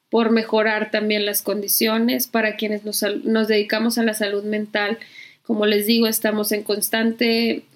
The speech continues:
preparación y trabajando un poco a marchas forzadas, pero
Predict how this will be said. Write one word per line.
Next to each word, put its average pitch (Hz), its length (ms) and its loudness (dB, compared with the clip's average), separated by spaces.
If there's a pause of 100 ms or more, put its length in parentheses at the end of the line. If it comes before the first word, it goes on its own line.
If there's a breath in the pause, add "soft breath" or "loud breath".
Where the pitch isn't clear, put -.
(280)
preparación 247 1200 0
y 214 540 0 (100)
trabajando 214 520 0
un 240 80 0
poco 233 240 -2
a - 20 0
marchas 226 400 -2
forzadas, 240 640 -2
pero 208 260 -2